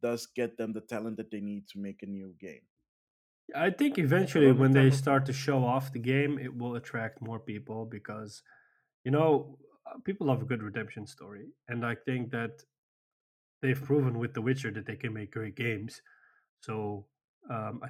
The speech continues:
Speaker 2: think a lot of people,
Speaker 1: Eventually. <laughs>
Speaker 2: Yeah, I mean, like, I think people
Speaker 1: Eventually.
Speaker 2: will, for that nostalgic feeling, be like,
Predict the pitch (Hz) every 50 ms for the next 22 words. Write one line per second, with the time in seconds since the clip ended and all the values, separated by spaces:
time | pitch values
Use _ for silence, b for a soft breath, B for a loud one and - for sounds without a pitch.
0 | - - 151 147 139 135 135 123 127 131 127 123 - 135 139 135 135 123 117 113
1 | - - 117 107 110 117 - 160 202 254 311 302 277 226 175 156 185 190 196 190
2 | 190 190 175 170 214 - 113 - - - 185 170 147 139 147 143 139 139 147 135
3 | 131 135 131 135 127 123 - - - - 123 127 127 120 123 127 - - 131 127
4 | 123 135 131 117 117 120 120 123 120 113 -